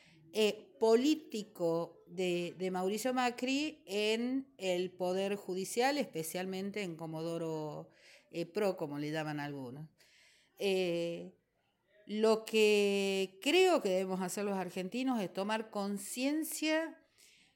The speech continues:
de que el único poder que no se ha democratizado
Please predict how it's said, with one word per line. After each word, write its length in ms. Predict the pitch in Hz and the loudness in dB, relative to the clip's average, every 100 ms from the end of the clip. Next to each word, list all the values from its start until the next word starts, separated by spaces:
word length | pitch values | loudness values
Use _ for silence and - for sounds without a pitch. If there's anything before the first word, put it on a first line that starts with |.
| _ | _
de 260 | 196 226 220 | 4 4 4
que 120 | 208 | 2
el 120 | 226 | 2
único 320 | 349 370 233 | 2 2 0
poder 320 | 208 202 208 202 | 2 0 0 -2
que 100 | 190 | -4
no 140 | 196 | -4
se 100 | 196 | -2
ha 60 | 175 | -4
democratizado 1200 | 170 165 175 175 185 - 233 233 240 254 277 | -4 -6 -6 -6 -6 0 2 4 4 2 -2